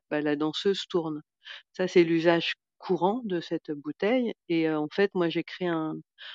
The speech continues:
un dispositif avec un socle qui permet de, de, d'animer, en fait, de, d'appuyer sur ce bouton qui fait de,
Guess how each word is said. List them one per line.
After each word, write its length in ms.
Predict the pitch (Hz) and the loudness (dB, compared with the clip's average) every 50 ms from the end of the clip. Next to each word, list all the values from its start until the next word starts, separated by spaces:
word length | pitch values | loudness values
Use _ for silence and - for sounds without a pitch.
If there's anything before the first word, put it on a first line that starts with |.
| - _ _ - | -20 _ _ -4
un 160 | 160 160 160 | -2 -2 0
dispositif 760 | 151 170 165 - - - 180 156 170 - - - 208 190 - | 0 -2 -4 -4 0 0 2 2 0 -4 -4 -6 -6 0 2
avec 320 | 165 156 160 156 151 - | 2 4 4 2 2 0
un 140 | 165 151 151 | -2 -2 -2
socle 600 | 147 - - - 214 226 240 247 - - - 170 | -2 -4 0 2 4 4 4 2 -2 -4 -4 -4
qui 160 | - - - | -4 -6 -12
permet 460 | - - 165 156 156 160 175 190 202 202 | -4 -2 -2 0 2 2 2 2 2 2
de, 440 | 180 175 160 160 156 156 156 156 - _ - - - - _ _ _ - | 2 0 2 2 0 0 -2 -6 -8 _ -20 -20 -20 -20 _ _ _ -2
de, 180 | 165 160 156 151 | 0 2 2 4
d'animer, 720 | 151 160 165 170 180 185 185 180 175 180 190 214 220 202 | 8 10 10 10 10 8 8 8 8 8 8 8 8 6
en 100 | 170 147 | 4 4
fait, 240 | - 202 202 180 | 2 2 2 4
de, 80 | - 160 | 2 2
d'appuyer 420 | 147 160 170 165 - - - 202 | 6 6 6 4 4 2 0 0
sur 180 | 190 - - 175 | 0 0 -4 -6
ce 100 | 160 156 | -6 -6
bouton 360 | 151 - 165 - - 202 214 208 | -6 -8 -6 -4 -2 -2 -2 -2
qui 120 | - - | -4 -6
fait 140 | - - 180 | -4 -2 -2
de, 160 | 160 165 | -2 -4